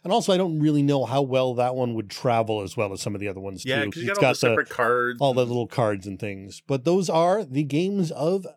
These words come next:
Speaker 1: Azul.
Speaker 2: Next, I have another classic. Uh, what I like about this list is we're, we're gonna, we're gonna go the gamut from, from old classics to somewhat new hotness. Um, San Juan. This is the Puerto Rico card game, which I don't even know if it's met,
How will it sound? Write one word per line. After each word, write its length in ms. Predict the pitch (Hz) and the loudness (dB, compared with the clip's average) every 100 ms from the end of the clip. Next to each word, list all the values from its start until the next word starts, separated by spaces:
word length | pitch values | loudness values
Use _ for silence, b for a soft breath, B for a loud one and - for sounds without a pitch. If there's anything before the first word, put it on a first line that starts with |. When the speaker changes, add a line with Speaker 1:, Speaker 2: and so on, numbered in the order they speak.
| _ | _
Speaker 1:
Azul. 680 | 139 143 180 254 92 92 - _ B B | -2 -2 -2 -2 -6 -10 -20 _ B B
Speaker 2:
Next, 340 | 180 226 247 233 | 0 0 0 2
I 60 | |
have 100 | 220 | 2
another 300 | 202 202 214 | 2 2 0
classic. 880 | - - 147 147 214 - - 92 - | -2 -6 -4 0 0 -2 -6 -10 -6
Uh, 200 | 117 127 | 0 0
what 220 | 123 160 | 0 -2
I 40 | 208 | 2
like 220 | 160 165 | 2 2
about 200 | 143 127 | 0 0
this 180 | 113 - | -2 -4
list 220 | 104 - | -4 -6
is 120 | 98 | -10
we're, 220 | 113 120 | -4 -4
we're 160 | 117 127 | -2 -2
gonna, 300 | 143 139 120 | 0 0 0
we're 120 | 127 | 0
gonna 140 | 151 143 | 2 2
go 160 | 131 | 2
the 100 | 131 | 0
gamut 420 | 104 107 123 117 | -4 -2 0 -2
from, 440 | - 113 107 104 95 | -2 -4 -2 -4 -6
from 220 | - 110 | -2 0
old 220 | 117 123 | 0 -2
classics 600 | - 113 113 - 113 - | -2 -2 -2 -4 -6 -4
to 140 | - 107 | -6 -4
somewhat 420 | 123 131 117 117 | -4 -2 -2 -2
new 140 | 110 | -4
hotness. 420 | 104 98 - - - B B B | -2 -4 -6 -16 -16 B B B
Um, 500 | 123 123 120 117 113 - | 0 0 0 -4 -8 -12
San 380 | - 160 165 160 | -2 2 2 2
Juan. 200 | 107 - _ _ _ _ | -2 -4 _ _ _ _
This 180 | 131 131 | -6 -2
is 240 | 131 117 | -2 -4
the 140 | 101 131 | -8 -8
Puerto 300 | - 170 185 | -2 0 0
Rico 300 | 175 160 165 | -4 -2 -2
card 320 | 143 127 117 | 0 -2 -2
game, 240 | 101 87 | -8 -12
which 140 | 90 - | -8 -2
I 80 | 208 | 0
don't 120 | 320 | 2
even 100 | 165 | 2
know 120 | 127 | 2
if 60 | 127 | -2
it's 120 | 113 | -4
met, 320 | 113 98 113 | -4 -4 -6